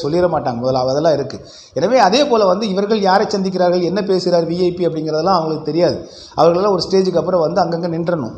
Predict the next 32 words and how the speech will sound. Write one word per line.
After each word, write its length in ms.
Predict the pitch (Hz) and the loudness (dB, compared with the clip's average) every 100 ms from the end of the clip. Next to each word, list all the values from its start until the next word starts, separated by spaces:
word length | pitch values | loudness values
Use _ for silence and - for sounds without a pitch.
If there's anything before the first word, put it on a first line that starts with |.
| - - - | -18 -20 -6
So 160 | - 165 | 2 2
அவங்க 280 | 175 175 | 2 -2
வீட்டுக்குள்ள 240 | 220 202 196 | -2 -2 -2
போயிட்டாங்கன்னா, 400 | 180 170 180 196 | 0 0 0 0
அதுக்கு 260 | 170 156 | -2 0
பிறகு 140 | 165 175 | -2 0
வீட்டுக்குள்ள 380 | 165 170 165 156 | -2 -2 -2 -2
போனாங்கன்னா, 420 | 151 143 196 180 | -4 -4 -4 -2
இங்க 400 | 170 165 151 - - - | 0 2 0 -4 -16 -2
பாதுகாவலர்கள் 540 | 156 185 180 175 156 156 | 2 4 4 2 0 0
எல்லாம் 220 | 170 160 | -2 -2
வீட்டுக்குள்ள 300 | 160 156 143 | -6 -6 -4
போய் 120 | 151 | -4
இருந்துட்டு 180 | 147 151 | -4 -6
இருக்க 200 | 147 139 | -8 -8
முடியாது. 320 | 127 113 90 - | -6 -6 -8 -10
So 180 | - 170 | -4 -4
இப்படியெல்லாம் 540 | 170 214 214 240 214 | 0 2 2 2 0
நிறைய 320 | 180 196 269 | 0 0 2
இருக்கிறது. 500 | 220 165 151 110 101 - - - - | 2 0 -4 -6 -10 -18 -20 -20 -8
எனவே 460 | 139 208 240 196 - - - | -2 2 4 2 -4 -16 -8
திரு 120 | 143 | -6
சீமான் 360 | - 226 240 226 | 0 2 4 4
அவர்கள் 300 | 208 185 185 | 2 2 2
வந்தது 400 | 160 196 214 220 | 2 2 2 0
போனது 320 | 202 202 190 | 0 0 0
கண்ணுல 360 | 185 185 208 | 0 2 2
பார்த்ததே 480 | 190 185 196 214 247 | 4 2 4 4 2
அப்படி 200 | 180 170 | 0 -4
சொல்றது 380 | 165 170 170 165 | -2 0 0 0
வந்து 460 | 160 160 226 - 160 | 0 2 0 0 -4
ஒண்ணு. 260 | 147 143 | -4 -8